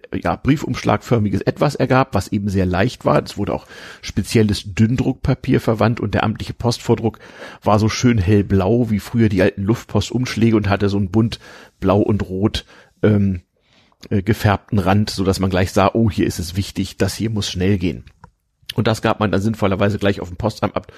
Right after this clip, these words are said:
oder warf's in den normalen Briefkasten, wenn der denn am selben Tag noch geleert wurde.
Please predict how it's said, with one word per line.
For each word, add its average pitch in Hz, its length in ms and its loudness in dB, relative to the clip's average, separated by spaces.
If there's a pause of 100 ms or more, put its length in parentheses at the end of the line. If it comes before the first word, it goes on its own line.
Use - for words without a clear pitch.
(300)
oder 135 260 4
warf's 110 240 2
in 120 120 -2
den - 20 0
normalen 107 320 0
Briefkasten, 107 560 -4
wenn 95 120 -2
der 98 100 0
denn 98 200 -2
am 98 80 -4
selben 92 260 -6
Tag - 220 -6
noch 95 160 -8
geleert 104 400 0
wurde. 165 300 0